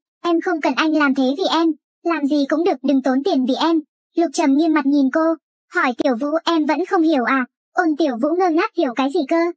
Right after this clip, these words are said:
Lục Trầm trịnh trọng nói với Ôn Tiểu Vũ, "Anh đang theo đuổi em." Lời tỏ tình bá đạo của Lục Trầm làm Ôn Tiểu Vũ cũng bó tay,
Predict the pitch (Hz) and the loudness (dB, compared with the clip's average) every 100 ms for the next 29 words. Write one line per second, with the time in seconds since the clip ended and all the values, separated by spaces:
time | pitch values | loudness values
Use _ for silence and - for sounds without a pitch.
0 | _ _ 302 - 330 269 320 269 330 269 | _ _ -10 -4 0 0 0 -2 -2 0
1 | 262 277 294 311 330 294 262 214 277 339 | 0 0 0 0 -2 0 -2 0 -2 -2
2 | - 320 311 302 320 294 262 226 330 311 | 0 0 0 0 0 0 0 0 -2 -2
3 | _ _ _ _ _ - 311 294 269 277 | _ _ _ _ _ -4 0 0 0 -2
4 | 302 269 254 294 311 277 262 262 - 294 | 0 0 0 0 0 0 -2 -2 -2 -4
5 | 240 - _ _ 339 311 320 320 311 254 | -4 -10 _ _ -2 0 0 0 0 -2
6 | 226 294 330 330 302 285 349 | -2 -2 -2 -2 -2 0 0